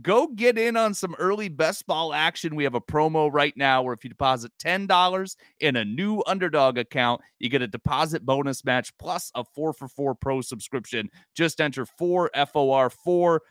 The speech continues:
four for four in the promo code box, and you can sign up today. Get in on that best ball action. You'll probably see us in some of the drafting lobbies. Um, Jen, I wanna play some games today. It's kinda fun. And, uh,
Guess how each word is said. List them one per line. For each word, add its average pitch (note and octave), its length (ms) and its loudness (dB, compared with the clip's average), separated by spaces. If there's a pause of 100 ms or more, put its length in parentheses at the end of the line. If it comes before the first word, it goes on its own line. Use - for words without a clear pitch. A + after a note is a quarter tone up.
(160)
four F3 160 0
for D3 140 -8
four D3+ 300 2
in F3 220 -4
the D3 80 0
promo D3 520 0
code C3+ 380 -2
box, C3 460 0 (260)
and A2 200 0
you A#2+ 100 -2
can A2+ 140 -4
sign C3+ 300 2
up C3 140 -2
today. B2 300 0
Get B2+ 200 -2
in B2 140 -2
on A#2+ 140 -2
that A2+ 180 -2
best B2 240 -4
ball A#2 200 4
action. A2+ 300 0
You'll A2 120 -4
probably C#3+ 340 -2
see C#3 240 -4
us B2 120 -4
in A2 100 -10
some A#2+ 180 -4
of A2 40 -4
the G#2 60 -2
drafting G#2+ 580 -2
lobbies. G2+ 440 -2 (400)
Um, C3+ 400 4 (280)
Jen, C4 500 4
I B3+ 120 2
wanna E4 200 0
play B3 200 2
some G#3+ 200 -8
games G#3+ 480 0
today. C3+ 440 2
It's C#3+ 200 -8
kinda F3 240 0
fun. E3+ 340 0
And, D#3+ 340 2
uh, D#3 260 4